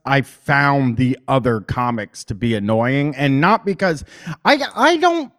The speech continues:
think I care that they were on necessarily, because I do think, like, so the Hellfire tour where we were at the Trillbillies and the Sam, one of the most fun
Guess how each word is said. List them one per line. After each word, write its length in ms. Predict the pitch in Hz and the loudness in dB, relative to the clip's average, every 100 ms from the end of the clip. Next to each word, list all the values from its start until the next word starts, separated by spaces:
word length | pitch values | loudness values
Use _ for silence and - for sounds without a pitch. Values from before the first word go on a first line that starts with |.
| _ | _
think 360 | 196 214 214 - | 2 2 0 0
I 200 | 156 143 | 0 0
care 880 | - - 147 151 143 131 113 110 - _ _ _ _ - | 0 0 2 0 -2 -2 -4 -6 -10 _ _ _ _ 2
that 400 | 165 160 123 98 | 2 2 -8 -2
they 340 | - 143 147 | 2 4 4
were 400 | 147 139 127 113 - | 2 2 0 -2 -6
on 760 | - 107 117 147 202 269 277 240 - | -6 -2 2 4 4 4 2 0 -2
necessarily, 840 | 233 269 294 254 269 277 277 277 294 | 0 0 -2 0 2 2 2 2 0
because 360 | 226 196 220 | -2 -2 0
I 120 | 208 | 0
do 320 | 190 160 262 233 | -2 -2 -4 -2
think, 280 | 185 123 | -4 -2
like, 240 | 143 175 170 | 0 0 0
so 360 | - 190 185 147 | 0 2 2 0
the 200 | 175 165 | -2 0
Hellfire 580 | 170 196 190 170 147 120 | 0 0 0 -2 -2 -4
tour 320 | - 117 131 | -6 -2 -2
where 140 | 156 | 0
we 120 | 131 | 2
were 140 | 139 135 | 2 2
at 80 | 127 | -2
the 80 | |
Trillbillies 540 | 117 147 131 131 127 113 | -4 0 0 2 0 -2
and 100 | 110 | -4
the 60 | |
Sam, 420 | 104 - 190 156 131 - - - | -4 -2 0 0 -2 -8 -14 0
one 180 | 311 | 2
of 60 | 269 | 4
the 80 | 175 | 2
most 400 | 139 120 - - _ | -2 -4 -10 -20 _
fun 640 | - - 160 175 180 175 | -18 0 4 4 4 0